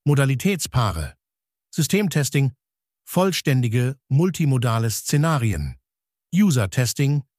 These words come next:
echte Nutzer mit realen Aufgaben. Besonders wichtig, Edge-Cases testen. Was passiert bei schlechter Audioqualität und unscharfen Bildern? Multimodale Systeme haben exponentiell mehr Failure Modes.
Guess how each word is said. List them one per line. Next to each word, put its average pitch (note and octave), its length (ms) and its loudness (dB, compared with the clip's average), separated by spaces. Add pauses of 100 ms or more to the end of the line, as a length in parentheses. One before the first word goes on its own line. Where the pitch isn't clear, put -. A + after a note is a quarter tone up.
(260)
echte E3 300 0
Nutzer D3+ 440 0 (220)
mit C#3+ 200 0
realen B2+ 420 0
Aufgaben. F#2 680 -4 (460)
Besonders E3+ 480 0
wichtig, C#3 480 -2 (340)
Edge-Cases D3 760 -2
testen. F#2+ 560 -4 (720)
Was F3+ 180 -2
passiert F3+ 460 -2
bei B2 120 -2
schlechter C#3 480 -2
Audioqualität D3+ 920 -2 (320)
und E3 180 -2
unscharfen C3 640 0
Bildern? A2+ 480 -2 (800)
Multimodale C3+ 800 0
Systeme C#3+ 640 -2 (320)
haben C#3+ 340 0
exponentiell C#3 880 -2
mehr C#3 420 0
Failure C#3 480 -2
Modes. A2 540 -4